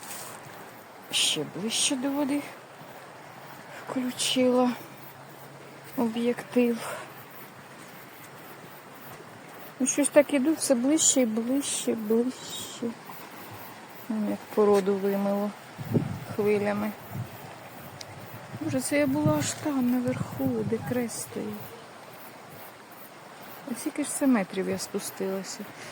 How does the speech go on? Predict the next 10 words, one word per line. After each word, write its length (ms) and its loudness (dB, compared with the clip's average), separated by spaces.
Щось 220 2
він 120 8
казав, 460 4
тридцять 420 0
вісім 420 2
чи 140 -12
тридцять 380 0
дев'ять. 520 -4
Нічого 320 -4
собі. 200 0